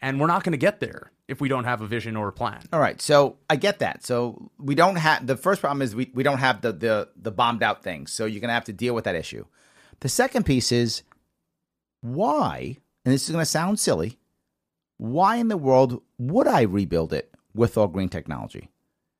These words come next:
Speaker 2: It's a whole lot cheaper to not do it that way. And I'm a business, right? I mean, I'm a business, right? The U S A Enterprises is still a company. So why would I build it with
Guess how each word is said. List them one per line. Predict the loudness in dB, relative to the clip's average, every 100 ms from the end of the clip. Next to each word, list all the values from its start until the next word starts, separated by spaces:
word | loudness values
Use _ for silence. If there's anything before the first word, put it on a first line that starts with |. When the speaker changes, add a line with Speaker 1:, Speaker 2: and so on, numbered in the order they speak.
| _ _
Speaker 2:
It's | -10 -4
a | 0
whole | 2 2
lot | -2 -4
cheaper | -4 -4 -2
to | 0
not | 0 0 -6 -6
do | -4
it | -4 -8
that | -12 -12
way. | -12 -12
And | -6
I'm | -4 -4
a |
business, | -2 -2 -2 -6 -8 -6
right? | -4 -4 -6 -2
I | 2
mean, | 4
I'm | 4
a |
business, | 6 4 4 -4 -8 -10
right? | -10 0
The | 2 2 0 -20 _
U | 0 6 8
S | 8
A | 6 4
Enterprises | 4 6 8 8 6
is | -2
still | 4 4
a |
company. | 6 4 4 -4 -8 _ _ _ _ _ _ _ _ _
So | -6 6 10 12 10
why | 8 4 2 6 10 10
would | 8 6 8
I | 8
build | 8 6 6 6
it | 4
with | 4 2 0